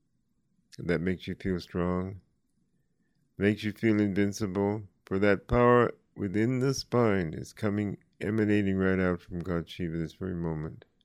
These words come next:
And your mind is calm because your awareness is aware of itself. That means you're not aware of the intellect, you're not thinking thoughts, you're not aware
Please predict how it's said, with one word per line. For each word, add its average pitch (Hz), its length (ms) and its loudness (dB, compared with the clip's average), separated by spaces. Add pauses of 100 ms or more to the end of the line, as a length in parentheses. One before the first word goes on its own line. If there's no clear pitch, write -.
(880)
And 98 220 0
your 95 180 2
mind 104 460 2
is 95 200 -4
calm 92 760 0
because 90 480 -6
your 85 200 0
awareness 107 720 -2
is 82 180 -10
aware 98 640 -6 (100)
of 80 160 -14
itself. 78 580 -10 (1160)
That 98 160 2
means 110 560 0 (500)
you're 139 120 4
not 117 220 4
aware 90 240 4
of 85 100 0
the 87 120 0
intellect, 98 420 -2
you're 127 100 2
not 113 240 4
thinking 87 480 -4
thoughts, - 640 -4 (880)
you're 139 140 6
not 135 180 10
aware 110 420 8